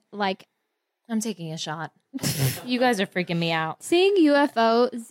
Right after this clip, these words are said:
Speaker 1: U F O sightings
Speaker 2: Okay, no, no,
Speaker 1: usually
Speaker 2: no,
Speaker 1: are just
Speaker 2: no.
Speaker 1: like
Speaker 2: What's your, your unpopular opinion? We're going too deep into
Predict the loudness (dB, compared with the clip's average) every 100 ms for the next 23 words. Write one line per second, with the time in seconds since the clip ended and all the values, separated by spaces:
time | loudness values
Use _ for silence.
0 | -4 2 4 2 2 0 0 0 2 2
1 | 2 2 2 2 2 2 2 2 2 2
2 | 0 -4 -4 0 0 2 -2 0 -2 0
3 | 2 2 2 0 2 0 0 -2 -2 -2
4 | -2 -4 -4 -6 -4 -4 -2 -4